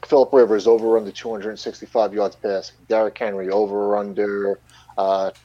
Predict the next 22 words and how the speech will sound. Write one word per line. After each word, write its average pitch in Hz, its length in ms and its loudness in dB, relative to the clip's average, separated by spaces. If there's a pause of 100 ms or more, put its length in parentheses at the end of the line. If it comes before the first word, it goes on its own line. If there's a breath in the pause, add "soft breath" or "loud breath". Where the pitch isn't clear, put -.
ninety-five 110 580 2
yards, 101 280 0
kinda - 180 -10
like 98 120 -10
in 104 60 -8
a 98 60 -6
rushing. 98 380 0 (500 loud breath)
We're 202 140 6
gonna 196 140 6
present 135 440 -2
you 127 80 -2
with 117 220 2
a 110 100 0
list 120 320 0
of 113 240 6 (260)
props 123 380 0
that 110 140 -2
are 98 40 -10
specific - 580 -8
to 117 80 -6
that 120 200 2
game. 101 300 -10